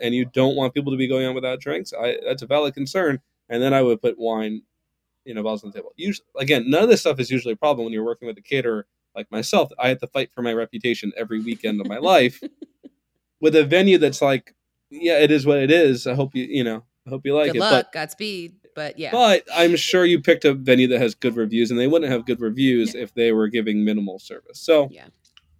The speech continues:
Speaker 1: you
Speaker 3: Okay.
Speaker 1: know, take that with a grain of salt. But I think you'll get the vibe. Uh,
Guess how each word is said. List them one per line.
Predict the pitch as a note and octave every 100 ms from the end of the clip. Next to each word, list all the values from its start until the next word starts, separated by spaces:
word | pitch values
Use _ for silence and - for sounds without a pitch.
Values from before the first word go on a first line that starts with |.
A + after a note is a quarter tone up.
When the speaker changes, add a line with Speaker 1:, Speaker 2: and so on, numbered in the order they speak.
| _ G3+
Speaker 1:
you | B2
Speaker 3:
Okay. |
Speaker 1:
know, | F#3+ _ -
take | C3+
that | C3 B2+
with | A#2
a |
grain | A2 A2
of | G#2+
salt. | - G2+ G#2 _ _ _ -
But | B2
I | C3
think | C3+ D#3+ -
you'll | D#3+ D3
get | D#3+ -
the | C3+
vibe. | A#2 A#2+ A#2 A2 A2 A2 A#2+ _ _ _
Uh, | -